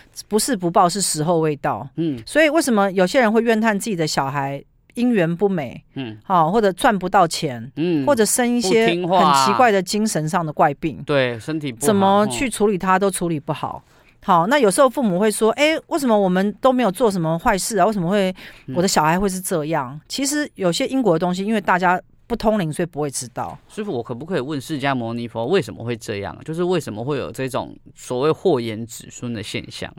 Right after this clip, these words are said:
Speaker 1: 嗯，因为呢，其实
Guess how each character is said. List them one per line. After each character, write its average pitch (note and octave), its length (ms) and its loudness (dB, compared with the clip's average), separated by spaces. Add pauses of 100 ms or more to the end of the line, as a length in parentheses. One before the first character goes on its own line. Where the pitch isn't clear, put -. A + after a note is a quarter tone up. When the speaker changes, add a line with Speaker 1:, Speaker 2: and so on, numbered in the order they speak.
(840)
Speaker 1:
嗯， G#3 340 4 (560)
因 D#4+ 160 4
为 D#4+ 180 6
呢， A3 320 4 (180)
其 C#4+ 200 0
实 A3+ 360 2